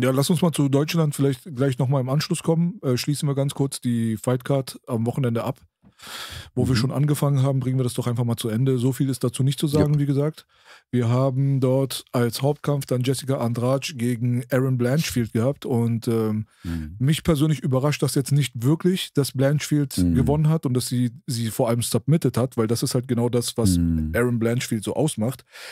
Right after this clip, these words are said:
Speaker 1: Letztes Mal, glaub ich, die Leute, die sie nicht auf dem Radar gehabt haben, inklusive mir selbst, ich hatte hier und da mal was gehört, aber so als... Ähm, ja, junger, junger, aufstrebender Prospect, ja, ähm,
Speaker 2: Mhm.
Speaker 1: junge, aufstrebende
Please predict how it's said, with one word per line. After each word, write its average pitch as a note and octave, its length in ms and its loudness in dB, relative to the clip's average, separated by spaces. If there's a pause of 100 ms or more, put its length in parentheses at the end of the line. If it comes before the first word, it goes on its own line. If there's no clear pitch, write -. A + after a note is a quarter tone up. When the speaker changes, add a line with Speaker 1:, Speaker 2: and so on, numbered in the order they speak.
(140)
Speaker 1:
Letztes D#3 340 0
Mal, E3 180 2
glaub D3+ 200 2
ich, D3+ 100 0
die E3 100 0
Leute, D#3 260 0
die D3 100 0
sie C3+ 160 0
nicht D#3 240 0
auf D3 100 -2
dem D#3 140 0
Radar C3+ 300 2
gehabt B2 280 -2
haben, C3 180 0
inklusive C3+ 520 0
mir C3 160 2
selbst, C3 320 -2
ich A#2 100 -2
hatte A#2+ 140 0
hier A#2 160 0
und G#2 100 0
da G#2+ 120 2
mal A2+ 140 2
was F#2+ 180 -6
gehört, G#2 320 -2
aber G2 220 0 (420)
so B2+ 160 0
als... B2 360 -4
Ähm, A2 460 -4 (720)
ja, A2+ 160 -2
junger, B2 460 2
junger, A#2+ 440 0
aufstrebender A#2 680 -2
Prospect, - 640 -6 (100)
ja, G#2+ 260 -4 (260)
ähm, G2+ 540 -2 (120)
Speaker 2:
Mhm. F#2 300 -12
Speaker 1:
junge, C3 320 2
aufstrebende A2+ 880 -2